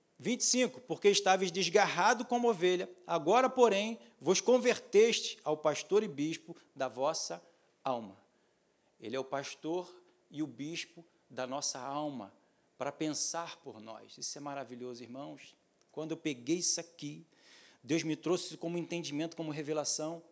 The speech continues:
Ele é o pastor e o bispo da minha alma. Eu não preciso mais pensar. É como o nosso pastor, ele fala,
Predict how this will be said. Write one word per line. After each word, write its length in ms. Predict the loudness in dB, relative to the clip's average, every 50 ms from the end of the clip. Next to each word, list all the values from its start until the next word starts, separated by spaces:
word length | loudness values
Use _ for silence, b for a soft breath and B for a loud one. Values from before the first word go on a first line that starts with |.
| _ b b b b b b b b b b b b b
Ele 160 | -8 -4 -2 -2
é 40 |
o 40 | -2
pastor 640 | -2 -2 -4 -4 -4 -6 -10 -12 -4 -2 0 0 0
e 40 |
o 40 | -2
bispo 440 | -6 -8 -10 -10 -8 -8 -10 -10 -8
da 120 | -8 -8
minha 180 | -8 -8 -8 -8
alma. 280 | -8 -8 -8 -8 -8 -8
Eu 40 |
não 80 | -8 -10
preciso 300 | -10 -10 -10 -10 -10 -10
mais 160 | -10 -10 -10
pensar. 560 | -8 -10 -8 -8 -6 -6 -8 -8 -10 -14 -18 _ _ _ _ _ _ _ _ _ _
É 60 | -16
como 180 | -14 -12 -10 -6
o 20 |
nosso 220 | -6 -6 -6 -6 -8
pastor, 400 | -10 -12 -12 -12 -10 -8 -8 -8
ele 100 | -8 -10
fala, 400 | -10 -10 -10 -10 -10 -10 -14